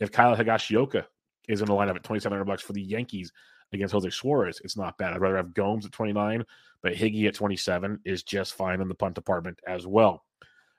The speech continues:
Uh, you got Gabriel Moreno down here. Probably not, but you could if you need to.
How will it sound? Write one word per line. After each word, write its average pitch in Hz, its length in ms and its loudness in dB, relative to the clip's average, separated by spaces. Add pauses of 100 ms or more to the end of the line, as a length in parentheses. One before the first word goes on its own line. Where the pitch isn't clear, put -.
(120)
Uh, 104 60 4
you 101 140 4
got 90 60 -4
Gabriel 104 280 4
Moreno 107 360 4
down 110 180 6
here. 110 380 2 (380)
Probably 82 200 -4
not, 82 480 -6
but 87 140 -4
you 95 120 -6
could 104 260 -6
if 98 140 -8
you 98 60 -6
need 104 220 -6
to. 104 260 0